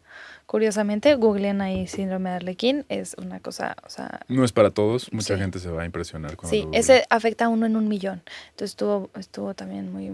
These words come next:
Speaker 1: muy cañón. Em, pues sí, no, no sé, o sea, mucho, un poco de todo. Este, anécdotas, pues pruebas de paternidad que estaban mal, que casi me muero.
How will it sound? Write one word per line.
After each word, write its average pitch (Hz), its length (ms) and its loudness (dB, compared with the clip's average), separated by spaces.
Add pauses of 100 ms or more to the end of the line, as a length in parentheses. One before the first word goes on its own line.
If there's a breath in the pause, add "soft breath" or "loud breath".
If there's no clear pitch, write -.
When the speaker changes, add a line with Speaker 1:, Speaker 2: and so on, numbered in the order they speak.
(140)
Speaker 1:
muy 202 160 -6
cañón. 190 340 -10 (540 loud breath)
Em, 208 960 2 (540 loud breath)
pues 233 120 -4
sí, 277 280 -2
no, 262 240 2
no 240 220 -2
sé, 240 280 2
o 220 60 -2
sea, 202 280 -2
mucho, 202 360 -4
un 214 160 -6
poco 220 180 -2
de 214 100 2
todo. 240 360 4 (500 loud breath)
Este, 208 540 2
anécdotas, 214 580 4
pues 220 160 -8
pruebas 233 280 8
de 220 80 2
paternidad 202 500 0
que 208 80 -4
estaban 196 360 0
mal, 196 340 0 (260)
que 202 100 0
casi 208 280 0
me 180 120 -4
muero. 202 460 2